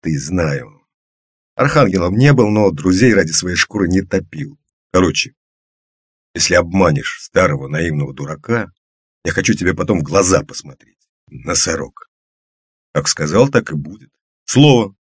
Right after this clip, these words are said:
Только что Максютов был серьезен и вдруг широко улыбнулся. "Даю слово носорога, Кайман. Доволен?" Шкребун кивнул. Теперь улыбались оба. "По рукам, подполковник?" "По рукам, генерал,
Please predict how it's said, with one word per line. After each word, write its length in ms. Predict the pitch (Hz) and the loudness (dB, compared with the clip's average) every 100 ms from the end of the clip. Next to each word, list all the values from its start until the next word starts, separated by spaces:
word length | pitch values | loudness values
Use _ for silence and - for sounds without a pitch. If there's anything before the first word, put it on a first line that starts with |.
| _ _ - | _ _ -4
Только 180 | 110 | -4
что 140 | 110 101 | -2 0
Максютов 420 | 101 95 95 98 | 0 0 -2 0
был 140 | 95 | 0
серьезен 560 | 92 90 90 113 113 92 | -2 0 2 2 4 2
и 100 | 92 | 2
вдруг 340 | 82 101 107 - | 2 2 0 -2
широко 420 | - 92 85 95 | -6 -2 0 0
улыбнулся. 580 | 95 85 87 73 - - _ | -2 -2 -2 -4 -6 -16 _
"Даю 360 | - 95 101 127 | -2 2 6 6
слово 500 | - - 104 120 113 | 4 2 4 6 6
носорога, 720 | 113 113 107 107 117 107 85 73 | 4 4 4 4 4 4 0 -2
Кайман. 540 | - 85 80 67 62 _ _ _ - | -2 0 -2 -10 -16 _ _ _ 2
Доволен?" 640 | 98 113 143 120 76 71 _ _ _ | 4 6 6 4 0 -10 _ _ _
Шкребун 460 | - 80 82 110 110 | -8 -4 0 0 0
кивнул. 520 | 104 98 82 67 - _ _ _ _ _ - | -4 -2 -2 -4 -8 _ _ _ _ _ -2
Теперь 140 | 101 | 2
улыбались 540 | 107 98 95 92 90 - | 4 4 2 2 -2 -6
оба. 340 | - 78 65 64 _ _ _ _ _ | -4 -4 -6 -18 _ _ _ _ _
"По 80 | |
рукам, 420 | 92 107 160 156 147 | 0 4 4 2 -2
подполковник?" 840 | 80 - 98 - 82 69 - _ _ _ _ _ _ | -6 2 2 2 -4 -4 -14 _ _ _ _ _ _
"По 60 | 110 | -2
рукам, 540 | 110 123 131 120 95 | 2 4 4 2 -2
генерал, 720 | 76 69 92 104 110 113 107 | -6 -6 -2 2 4 2 0